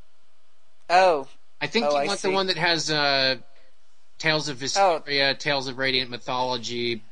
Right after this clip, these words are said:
Speaker 1: Oh, well, that, that, that makes, okay, that's better.
Speaker 2: <laughs>
Speaker 1: Ah, Tales of Leg-, Tales of Legendia,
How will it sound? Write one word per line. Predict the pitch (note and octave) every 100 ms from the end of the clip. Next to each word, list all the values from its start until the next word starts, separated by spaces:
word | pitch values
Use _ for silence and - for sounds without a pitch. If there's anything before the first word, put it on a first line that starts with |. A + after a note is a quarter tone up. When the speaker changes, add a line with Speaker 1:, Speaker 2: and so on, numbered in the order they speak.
| - - -
Speaker 1:
Oh, | F3+ F3 D3+
well, |
that, | D3+ A3 F3
that, | G#3+ G3+
that | D3 B2+
makes, | C3 -
okay, | F#3 F3+ D3
that's | C3 -
better. | A2 A2 F#4
Speaker 2:
<laughs> | - A3
Speaker 1:
Ah, | D4 D4 A#3
Tales | - G#3 A#3+ A#3
of | F#3+
Leg-, | G#3 F#3+ F3 - - - -
Tales | A3 C4 C4+
of |
Legendia, | G3 G#3 F3 - D#3+ C3+ D#3+ G3+